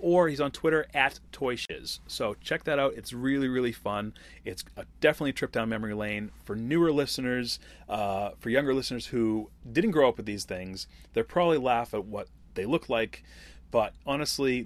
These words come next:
they were kind of a gateway into the character. Each of those toys, I'm sure you're aware, came with very small, uh, comic books that told an original story, uh, about the characters, and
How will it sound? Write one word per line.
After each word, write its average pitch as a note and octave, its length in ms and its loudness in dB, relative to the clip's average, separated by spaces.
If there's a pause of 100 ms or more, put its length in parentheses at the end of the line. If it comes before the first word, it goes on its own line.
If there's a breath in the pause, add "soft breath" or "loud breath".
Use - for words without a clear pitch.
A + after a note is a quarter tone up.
(100)
they C#3+ 100 4
were G3+ 120 2
kind F#3 200 -2
of B2+ 60 0
a A#2 40 -2
gateway A#2 560 -2
into G#2+ 240 -10
the G2 80 -8
character. F2 680 -8
Each D3+ 240 -6
of D3+ 40 -2
those C#3 320 2
toys, A#2 640 2
I'm A2+ 100 -10
sure - 180 -6
you're A2+ 140 0
aware, G#2+ 300 0 (300 loud breath)
came C3 180 -2
with A#2+ 160 -2
very D3 240 2
small, B2+ 720 0
uh, G#2+ 180 -6
comic C3+ 380 -8
books - 260 -4
that G2+ 140 -4
told A2+ 240 0
an G#2 80 -4
original A#2 380 -2
story, G#2+ 600 0 (380 loud breath)
uh, G2+ 320 -2
about A2+ 300 0
the B2+ 60 -6
characters, - 640 -2 (120)
and A2+ 440 -6